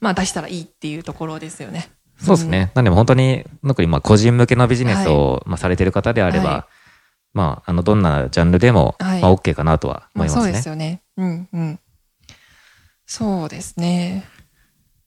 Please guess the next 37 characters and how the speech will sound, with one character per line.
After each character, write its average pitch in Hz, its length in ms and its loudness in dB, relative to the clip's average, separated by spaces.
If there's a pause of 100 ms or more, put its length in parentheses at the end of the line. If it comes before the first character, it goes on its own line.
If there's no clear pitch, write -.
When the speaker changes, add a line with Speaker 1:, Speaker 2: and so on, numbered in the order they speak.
(200)
Speaker 1:
な 226 100 0
ん - 20 -10
か 175 140 -6
変 202 120 2
わ 226 60 4
っ 233 140 -8
た 240 120 2
本 240 240 0
を 165 60 -2
出 170 120 -4
さ-、 - 160 -8 (140)
出 175 140 -8
さ 220 120 0
れ 180 80 0
た 156 120 -6
と 170 100 -8
い 170 60 -8
う 165 40 -14
か、 - 280 -10 (180)
Speaker 2:
は - 180 4
い。 - 40 4
Speaker 1:
プ 208 60 4
ロ 190 120 2
デ 196 100 -2
ュ 196 40 -2
ー 190 40 -4
ス 196 140 -8
し - 140 -10
た 190 360 -6 (480)
例 202 200 -2
っ - 20 -4
て - 160 -14
あ 160 60 -8
り 165 80 -10
ま 170 80 -10
す - 100 -16
か？ - 80 -14